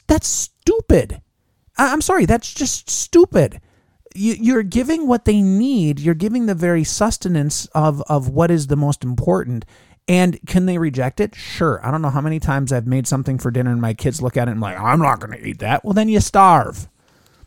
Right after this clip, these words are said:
That's their choice, right? And I'm not saying that we have free choice to accept Christ. I'm not saying that at all. I'm just saying that they can reject it, <laughs> which we have the, the horrible ability to do.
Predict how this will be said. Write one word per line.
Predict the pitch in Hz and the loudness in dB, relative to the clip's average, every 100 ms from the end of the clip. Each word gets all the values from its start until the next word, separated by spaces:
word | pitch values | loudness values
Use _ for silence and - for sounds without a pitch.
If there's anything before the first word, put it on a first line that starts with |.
| _ | _
That's | 220 156 151 | 0 0 0
their | - 156 | 0 0
choice, | 160 - 156 101 - - - | 0 2 2 0 -6 -12 -14
right? | 214 131 147 - - | -4 0 0 -2 -4
And | 139 | -2
I'm | 143 | 0
not | 156 | -2
saying | - 147 139 | 0 0 0
that | 131 | 0
we | 127 | 0
have | 131 | 0
free | - 139 | -2 -6
choice | 131 131 127 | 0 0 0
to | - | -2
accept | 113 - 131 - | -4 -2 -4 -4
Christ. | - 135 117 - - | -6 -4 -2 -4 -6
I'm | 117 | -6
not | 117 | -4
saying | - 120 | -2 -2
that | 117 110 | -2 0
at | 117 | 2
all. | 131 101 - - - | 0 -2 -12 -20 -6
I'm | 156 | -2
just | 147 147 | -2 -2
saying | 170 147 131 | 0 0 0
that | 127 | 0
they | 139 | -2
can | 131 131 | -2 -2
reject | 123 113 131 - | -2 0 -2 -2
it, | 95 - _ _ _ | -12 -14 _ _ _
<laughs> | - 170 - - | 0 2 2 0
which | 123 - | -2 -2
we | 113 | -2
have | 110 113 107 | -2 -2 -4
the, | 110 107 _ _ _ | -4 -6 _ _ _
the | 131 | -6
horrible | 107 120 117 107 | -2 0 0 0
ability | 110 107 107 104 101 | -2 -2 -4 -4 -6
to | 101 | -2
do. | 147 113 | -2 -2